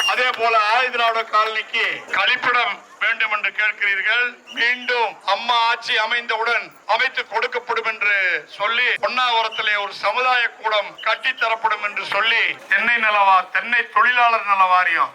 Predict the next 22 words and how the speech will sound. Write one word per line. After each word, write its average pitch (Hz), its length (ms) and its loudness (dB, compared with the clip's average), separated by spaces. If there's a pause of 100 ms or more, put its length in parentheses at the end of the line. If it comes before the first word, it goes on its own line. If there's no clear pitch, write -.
(120)
தேங்காய் 196 420 2
போடுறவங்க, 180 400 2 (240)
தேங்காய் 196 420 2
உரிக்கிறவங்க, 175 500 -4 (360)
தேங்காய் 196 480 2
லோடிங் 190 440 -4
மேன், 185 240 0 (160)
தேங்காய் 202 580 2
வந்து 190 240 -4 (400)
உரிக்கிறவங்க 208 540 -2 (180)
அனைவருக்கும் 233 680 0 (100)
ஒரு 190 200 -10
நல 196 100 4 (140)
வாரியம் 175 480 2
ஆய்வீடு 160 400 -2
மாதிரி 156 200 0
இருப்பது 156 320 -2 (600)
புள்ளக்காபாளையம் 185 760 2
தான் 170 160 2
என்பது 156 260 -2
உங்களுக்கு 135 340 -12
தெரியும். 123 280 -12